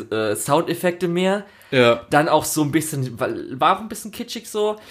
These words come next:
Speaker 1: Aber
Speaker 2: Ja,
Speaker 1: auch so
Speaker 2: sehr
Speaker 1: das
Speaker 2: kitschig.
Speaker 1: Ganze danach, wie das gemacht wurde. Ich hab ja auch nochmal dann kurz verglichen, weil das war ja dann, worauf ich mich ja speziell dann gefreut habe.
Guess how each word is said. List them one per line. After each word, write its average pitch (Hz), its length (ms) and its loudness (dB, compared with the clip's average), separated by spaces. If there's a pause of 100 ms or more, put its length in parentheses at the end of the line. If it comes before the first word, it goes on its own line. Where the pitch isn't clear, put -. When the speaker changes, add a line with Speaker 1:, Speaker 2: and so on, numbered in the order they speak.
(220)
Speaker 1:
Aber 131 120 4
Speaker 2:
Ja, 117 240 8
Speaker 1:
auch 113 40 2
so - 140 2
Speaker 2:
sehr 127 60 8
Speaker 1:
das 131 120 4
Speaker 2:
kitschig. 131 180 2
Speaker 1:
Ganze 196 340 0
danach, 165 640 2
wie 190 100 -6
das 185 300 -4 (120)
gemacht 175 440 0
wurde. 190 400 4 (220)
Ich - 120 -4
hab 170 80 0
ja 151 80 6
auch 147 120 4
nochmal 147 220 2
dann 135 160 2
kurz 143 220 -4
verglichen, 143 400 -2
weil 123 520 2
das 135 220 -4
war 135 80 4
ja 127 120 6
dann, 123 260 2 (180)
worauf 120 420 0
ich 131 60 -6
mich 123 120 -2
ja 120 100 0
speziell 113 320 0
dann 110 140 4
gefreut 120 420 2
habe. 120 320 2